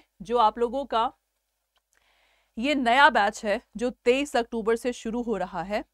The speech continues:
ये आप लोग बैच क्या कर सकते हैं, ले सकते हैं, जहाँ पे आप लोगों को कॉन्सेप्ट क्लैरिटी, ट्वेंटी मॉक पेपर मिलेगा,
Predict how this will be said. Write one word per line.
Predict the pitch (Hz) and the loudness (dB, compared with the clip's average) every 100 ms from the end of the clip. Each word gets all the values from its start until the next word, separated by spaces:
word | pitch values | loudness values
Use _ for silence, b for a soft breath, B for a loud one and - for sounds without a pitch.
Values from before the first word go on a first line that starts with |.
| _ - | _ -6
ये | 214 | 2
आप | 226 220 | 2 2
लोग | 233 214 | -2 -2
बैच | 180 185 208 | 0 0 0
क्या | - 190 | -6 -6
कर | 190 180 | -6 -10
सकते | 175 170 185 | -10 -12 -10
हैं, | 214 247 b b b 196 | -8 -10 b b b -4
ले | 208 | -4
सकते | 208 165 _ 170 | -4 -8 _ -12
हैं, | 208 254 - b b 202 | -6 -6 -6 b b -8
जहाँ | 214 226 220 | -4 -4 -2
पे | |
आप | 202 185 | -2 -2
लोगों | 185 190 226 | -4 -6 -6
को | 269 269 - | -4 -8 -8
कॉन्सेप्ट | - 190 190 - 226 - | -10 -10 -10 -4 -4 -4
क्लैरिटी, | - 233 214 226 - 247 294 _ _ _ - | -6 0 0 -2 -6 -10 -10 _ _ _ -8
ट्वेंटी | 214 208 202 247 | -6 -6 -6 -8
मॉक | 247 196 190 208 | -8 -4 -6 -6
पेपर | 247 247 247 | -8 -4 -4
मिलेगा, | 233 233 233 247 | -2 0 2 2